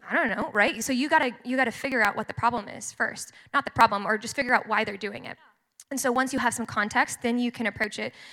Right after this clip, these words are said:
So if it was a matter of, okay, they, w-, i-, something was itchy, then let's figure out why, right? Um, and if it's not, if that's, that it felt good, then you, again, you validate,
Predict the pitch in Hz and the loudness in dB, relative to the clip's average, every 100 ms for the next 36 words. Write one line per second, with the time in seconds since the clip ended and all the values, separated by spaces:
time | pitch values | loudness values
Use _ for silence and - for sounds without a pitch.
0 | - - 233 214 240 247 247 254 220 208 | -18 -2 0 0 -2 0 0 2 0 0
1 | 196 196 - 233 - - 214 208 208 208 | 0 -2 -2 -4 -2 -8 -8 -8 -8 -10
2 | - - - - 226 - 220 220 214 320 | -14 -20 -18 -10 -10 -6 -4 -2 0 0
3 | 240 226 202 196 196 220 202 214 220 202 | -2 -2 -2 -2 -4 -4 -4 -4 0 2
4 | 202 294 - _ - 202 202 - - - | 2 0 -8 _ -6 -4 -4 -8 -18 -18
5 | - 262 240 240 240 240 233 - - 240 | 0 2 2 0 -2 -2 -4 0 2 2
6 | 214 214 214 - - - - 277 - 202 | 0 -2 -2 -4 -6 -6 -4 -6 -2 -2
7 | 220 - - - 269 269 240 240 220 214 | -2 -8 -20 -2 0 0 -2 -4 -4 -4
8 | 240 240 220 202 208 220 240 | -2 -2 -2 -2 -2 -4 -8